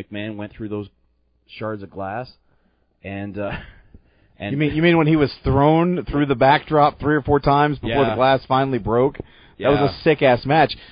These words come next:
Speaker 2: But, you know,
Speaker 1: Yeah.
Speaker 2: you're, you're also one of the guys that, uh, and I've heard this from other people, too. I, I'm not really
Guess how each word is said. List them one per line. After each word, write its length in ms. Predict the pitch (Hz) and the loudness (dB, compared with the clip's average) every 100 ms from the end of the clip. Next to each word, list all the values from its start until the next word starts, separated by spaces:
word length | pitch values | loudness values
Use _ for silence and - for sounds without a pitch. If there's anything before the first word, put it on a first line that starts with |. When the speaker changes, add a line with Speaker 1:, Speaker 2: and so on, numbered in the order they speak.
| - - | -12 -6
Speaker 2:
But, 100 | 170 | 0
you 60 | |
know, 120 | 190 | 2
Speaker 1:
Yeah. 120 | 170 151 | 2 4
Speaker 2:
you're, 180 | 226 - | 2 2
you're 140 | 247 | 2
also 240 | 277 - | 2 2
one 120 | 180 160 | 0 0
of 60 | |
the 60 | 135 | 0
guys 340 | 135 131 123 113 | 2 2 0 0
that, 200 | 123 117 _ _ _ _ - | -2 -2 _ _ _ _ -12
uh, 280 | 120 113 113 | -4 -2 -2
and 100 | 127 | 0
I've 100 | 127 | 0
heard 140 | 147 143 | 0 0
this 120 | 123 | -2
from 180 | - 113 | -2 0
other 160 | 113 107 | 0 2
people, 320 | 117 104 92 | 0 -2 -6
too. 240 | - 104 | -2 0
I, 120 | 101 - | 0 0
I'm 140 | 110 110 | -4 -2
not 200 | 120 - | -2 -2
really 500 | 117 110 104 95 | -4 -2 -2 -4